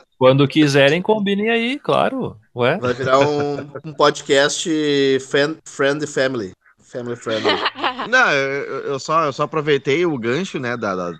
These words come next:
Speaker 4: da temática ser essa e aproveitar que ela tava aqui, eu tive, pô, por que não? Né, perguntei
Speaker 2: Cara, tu,
Speaker 4: se ela se sentia à
Speaker 2: tu
Speaker 4: vontade, ela
Speaker 2: imagina,
Speaker 4: disse que sim.
Speaker 1: Caiu
Speaker 2: tu
Speaker 1: muito
Speaker 2: imagina,
Speaker 1: bem,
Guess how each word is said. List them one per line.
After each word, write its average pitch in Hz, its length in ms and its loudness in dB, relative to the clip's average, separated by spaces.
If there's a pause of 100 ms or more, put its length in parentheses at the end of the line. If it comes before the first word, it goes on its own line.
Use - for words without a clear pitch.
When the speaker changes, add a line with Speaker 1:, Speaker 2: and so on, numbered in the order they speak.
Speaker 4:
da 90 140 -8
temática 98 560 -6
ser 104 220 -6
essa 147 680 -2
e 165 60 2
aproveitar 131 420 -4
que 127 60 -6
ela 139 100 -2
tava 135 200 -4
aqui, 139 120 -8
eu 147 60 -4
tive, 175 240 -6
pô, 208 180 -6
por 135 160 -10
que 170 140 -4
não? 139 320 -4 (600)
Né, 110 120 -4
perguntei - 120 -2
Speaker 2:
Cara, 110 160 2 (140)
tu, 107 40 -2
Speaker 4:
se 107 60 -6
ela 107 100 2
se 113 140 -10
sentia 127 300 -2
à 139 40 2
Speaker 2:
tu 135 40 0
Speaker 4:
vontade, 147 400 0
ela 175 80 -2
Speaker 2:
imagina, 160 160 -4
Speaker 4:
disse 170 100 -6
que 202 60 -10
sim. 151 440 -6 (280)
Speaker 1:
Caiu 123 300 6
Speaker 2:
tu 139 40 4
Speaker 1:
muito 143 200 2
Speaker 2:
imagina, 180 520 4
Speaker 1:
bem, 123 80 -2